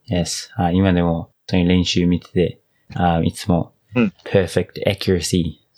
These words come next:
Speaker 1: 本当に正確なキックを蹴ってるところ見てる、
Speaker 2: うん。
Speaker 1: 見てるばっかりなんで。あ、yes.
Speaker 2: <laughs> いやいや。
Speaker 1: あ、yeah,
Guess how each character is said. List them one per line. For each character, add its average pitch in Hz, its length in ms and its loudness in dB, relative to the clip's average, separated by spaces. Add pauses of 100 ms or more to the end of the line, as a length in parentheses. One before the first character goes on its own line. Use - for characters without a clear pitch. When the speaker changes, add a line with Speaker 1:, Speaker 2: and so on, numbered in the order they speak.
(240)
Speaker 1:
本 92 360 -2
当 95 120 0
に 92 180 2
正 95 220 2
確 92 240 0
な 87 80 2
キ - 140 -4
ッ - 120 -8
ク - 140 0
を 85 320 0
蹴 101 100 0
っ 87 60 -4
て 92 120 0
る 82 60 -2
と 80 120 -2
こ 87 80 0
ろ 82 60 0
見 82 140 0
て - 140 -2
る、 82 100 0 (100)
Speaker 2:
う 117 120 0
ん。 - 20 0
Speaker 1:
見 101 80 -2
て 90 100 0
る 90 120 0
ば 90 100 0
っ - 40 -20
か 92 100 0
り 87 100 -2
な 82 120 -2
ん 82 100 0
で。 90 180 -6 (560)
あ、 85 280 -2
yes. 82 220 -4 (140)
Speaker 2:
<laughs> 156 180 2
い 131 120 -4
や 135 100 4
い 104 120 -4
や。 87 120 -4 (360)
Speaker 1:
あ、 85 380 0 (120)
yeah, 87 260 2